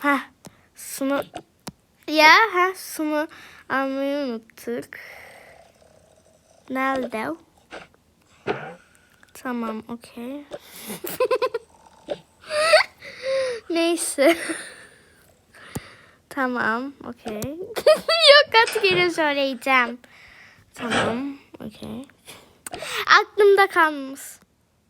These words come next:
Ya it. Tutup. Et. Ha?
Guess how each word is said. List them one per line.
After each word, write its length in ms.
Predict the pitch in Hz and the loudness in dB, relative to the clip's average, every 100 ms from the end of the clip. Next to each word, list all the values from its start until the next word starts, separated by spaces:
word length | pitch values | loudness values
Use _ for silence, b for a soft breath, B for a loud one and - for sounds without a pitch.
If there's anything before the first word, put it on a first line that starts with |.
| _ _ - - - _ _ _ | _ _ -20 -16 -16 _ _ _
Ya 320 | 240 269 339 - | -2 0 0 -4
it. 680 | - 339 392 427 - - - B B _ - | 0 6 6 6 -2 -6 -12 B B _ 4
Tutup. 520 | 427 453 466 453 - - B B B B B B B B B 403 508 _ | 6 6 4 2 -2 -14 B B B B B B B B B -10 -12 _
Et. 760 | - 494 571 659 855 - - | 0 6 8 8 6 -4 -14
Ha? 100 | - | -6